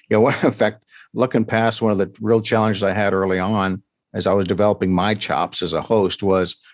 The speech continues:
particularly the secret squirrels, the, as I call them, I hope that doesn't insult anybody, but the folks who really, you know, one was a, a pararescue,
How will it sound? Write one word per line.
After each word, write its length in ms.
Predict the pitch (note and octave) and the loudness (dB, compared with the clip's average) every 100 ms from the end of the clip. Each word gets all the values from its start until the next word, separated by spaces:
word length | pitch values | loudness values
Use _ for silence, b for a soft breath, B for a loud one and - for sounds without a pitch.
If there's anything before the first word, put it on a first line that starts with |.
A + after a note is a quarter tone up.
| - | -10
particularly 420 | G#2+ D3 D3+ E3 | -4 -2 2 2
the 60 | G#2+ | 2
secret 400 | - A#2 A2 - | 0 -2 -2 -6
squirrels, 680 | - F#2+ D#2 A1+ - - G#2+ | -4 -2 -2 -2 -6 -6 -4
the, 340 | F#2+ F2 D2+ G2 | -2 -2 -2 -4
as 140 | F#2 | -2
I 140 | F2+ | -2
call 240 | F2+ F2 F2 | 0 -2 0
them, 140 | F2 | 0
I 60 | D#2 | -2
hope 180 | F2+ - | -4 -4
that 140 | E2 | -4
doesn't 200 | D#2+ D#2+ | -4 -4
insult 360 | D#2 - E2 D#2 | -6 -4 -4 -4
anybody, 360 | D#2+ D2+ D2+ | -6 -6 -6
but 200 | D#2 E2+ | -6 -6
the 60 | - | -6
folks 300 | - G#2 F#2 | 0 0 0
who 100 | G2 | -2
really, 340 | F2 G#2 G2+ F2+ B B B - | -2 0 0 -2 B B B -2
you 80 | |
know, 40 | G#2 | 2
one 220 | B2 D#3 | 4 4
was 160 | B2+ G#2+ | 4 2
a, 80 | |
a 80 | G2 | -2
pararescue, 840 | G#2+ A#2+ G2+ F2 F2 - F2+ D2 | -4 0 0 0 -2 -4 -6 -6